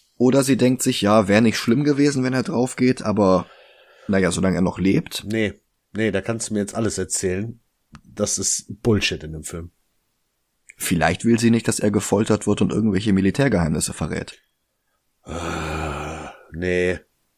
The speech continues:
Speaker 2: Nee. Nee.
Speaker 1: <laughs>
Speaker 2: Sehe ich nicht mehr ein.
Speaker 1: Okay.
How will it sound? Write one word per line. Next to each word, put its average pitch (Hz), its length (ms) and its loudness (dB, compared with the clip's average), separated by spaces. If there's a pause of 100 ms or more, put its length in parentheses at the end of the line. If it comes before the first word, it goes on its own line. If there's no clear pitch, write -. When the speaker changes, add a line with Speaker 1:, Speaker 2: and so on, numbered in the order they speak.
(200)
Speaker 2:
Nee. 117 280 4 (520)
Nee. 123 380 2 (540)
Speaker 1:
<laughs> 113 40 6 (1200)
Speaker 2:
Sehe 98 240 2
ich 110 140 -4
nicht 107 180 -6
mehr 98 160 -2
ein. 90 260 -4 (1600)
Speaker 1:
Okay. 175 320 0